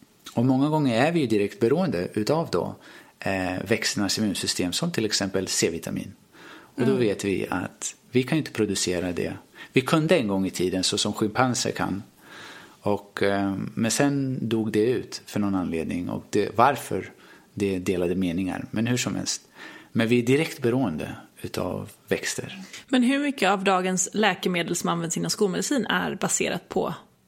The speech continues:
Speaker 3: växtörter?
Speaker 1: Jag tror mer än vad folk tror. Jag tror, ehm, jag tror förra året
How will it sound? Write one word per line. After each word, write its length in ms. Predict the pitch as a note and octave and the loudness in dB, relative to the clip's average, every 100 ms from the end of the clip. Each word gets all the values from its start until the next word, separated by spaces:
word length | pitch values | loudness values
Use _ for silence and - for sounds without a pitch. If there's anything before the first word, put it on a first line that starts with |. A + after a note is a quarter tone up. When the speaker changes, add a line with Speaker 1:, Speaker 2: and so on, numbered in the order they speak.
| _ | _
Speaker 3:
växtörter? 840 | - G#3+ - - F#3 F#3+ - - G3+ - _ _ _ _ - | -6 -6 -2 -4 -2 -6 -8 -12 -12 -16 _ _ _ _ -2
Speaker 1:
Jag 120 | C#3+ | 2
tror 100 | F#3+ | 4
mer 280 | D#3 F#3 G3 | 4 4 2
än 120 | A#2+ | 2
vad 140 | B2 A2+ | 0 -4
folk 340 | - A#2 - | -4 -4 -4
tror. 360 | - - A2+ F#2 | -2 2 2 2
Jag 100 | G2+ | 0
tror, 300 | - D#3 D3+ - - | 0 0 0 -4 -2
ehm, 600 | C3+ C3 C3 B2+ B2 B2 | 0 2 2 0 -2 -2
jag 100 | C3 | -4
tror 80 | C3 | -4
förra 360 | D#3+ - F3+ F#3+ | -6 2 4 4
året 460 | F#3+ B2 B2 B2 | 4 4 2 -2